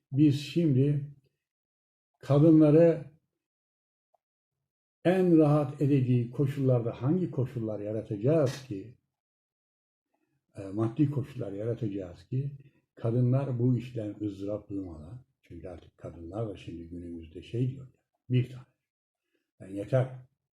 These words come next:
yani bütün bakımı, ilgilenmesi, eğitimi, büyümesine kadar ki süreci ben üstleniyorum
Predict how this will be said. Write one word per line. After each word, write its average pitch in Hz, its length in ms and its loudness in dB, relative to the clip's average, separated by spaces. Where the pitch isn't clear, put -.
yani 85 280 -12
bütün 101 480 -4
bakımı, 104 480 -8
ilgilenmesi, 95 960 -6
eğitimi, 98 720 -4
büyümesine 117 680 2
kadar 98 320 -12
ki - 100 -16
süreci 98 400 -10
ben 127 160 2
üstleniyorum 131 580 0